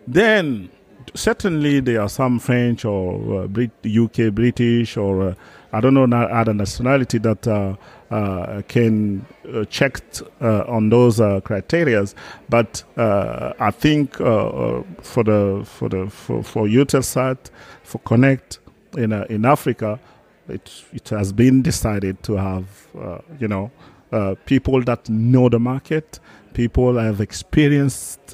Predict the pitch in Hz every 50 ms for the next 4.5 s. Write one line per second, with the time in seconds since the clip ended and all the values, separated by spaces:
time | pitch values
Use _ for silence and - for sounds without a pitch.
0 | - - 208 170 113 113 107 - 123 113 110 110 107 104 101 - 113 110 107 104
1 | 104 101 101 113 110 - - - 120 113 107 110 107 110 107 104 - - 127 120
2 | 120 113 113 120 - - 131 123 120 117 113 - 117 120 110 110 110 117 113 117
3 | 113 110 110 107 107 107 117 117 104 127 123 123 - 143 143 139 131 123 110 113
4 | 120 123 - - 135 - 143 143 147